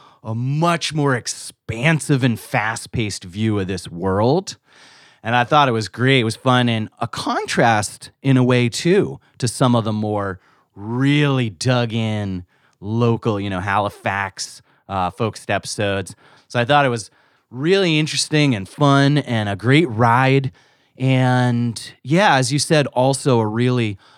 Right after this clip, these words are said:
amazing conclusion, but also opening up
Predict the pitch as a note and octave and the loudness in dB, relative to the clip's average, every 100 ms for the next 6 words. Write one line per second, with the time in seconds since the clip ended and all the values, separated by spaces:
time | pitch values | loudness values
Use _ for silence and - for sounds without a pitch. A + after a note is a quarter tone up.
0 | _ A2+ A#2 A2+ A#2 C3+ C#3+ B2 C3 A#2 | _ -4 -2 0 2 2 2 2 0 0
1 | A2 G2+ - _ _ _ - B2 G2 - | -2 -8 -14 _ _ _ -8 -8 -8 -12
2 | - F3+ G3+ F3 F#3 F#3 C#3+ A#2+ A2+ A2 | -10 -4 -2 0 0 0 2 2 2 0
3 | C3 A2 G2+ G2+ - _ _ _ _ _ | -2 0 -2 -6 -12 _ _ _ _ _
4 | - C#3+ D#3 F3 E3 D#3+ D#3+ D#3+ - C3+ | -2 2 2 0 -2 0 -2 -4 -4 -6
5 | - | -6